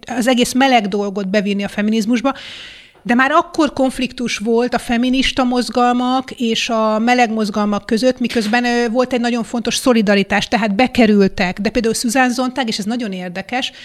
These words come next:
ö, többször megkérték, mert őnek is női élettársa volt élete végén, de ő maga, azt hiszem, magát biszexuálisnak nevezte,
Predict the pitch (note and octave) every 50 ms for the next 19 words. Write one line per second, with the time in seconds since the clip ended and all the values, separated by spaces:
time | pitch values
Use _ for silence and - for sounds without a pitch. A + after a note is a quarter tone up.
0 | - - - - - _ _ _ A#3+ A#3 A3+ A3+ - C#4+ - - - A3+ G#3+ A3+
1 | A#3 A3+ - - - G3 F#3 - - G#3 A3 - A#3+ G#3 G#3 G#3+ G#3+ G#3 F#3+ -
2 | - G3 F#3+ - - G#3+ G#3 G#3 G3+ G3+ G#3 G3+ F#3+ F#3+ G3 - F#3 F3+ F#3 -
3 | - F#3+ F#3 F#3+ F#3 F3+ - G3+ G3+ G3 - G3 F#3 G3+ G#3 G3+ G#3 G#3 G3+ G#3
4 | G#3+ G#3+ G#3+ G#3 G3 G#3 G#3+ - - G3 F#3 G3+ G3+ F3+ F#3 E3+ F3+ A3+ - -
5 | A3 - - G#3 G3 F#3+ - - F3+ - - G#3 A3 A#3+ - - - C#4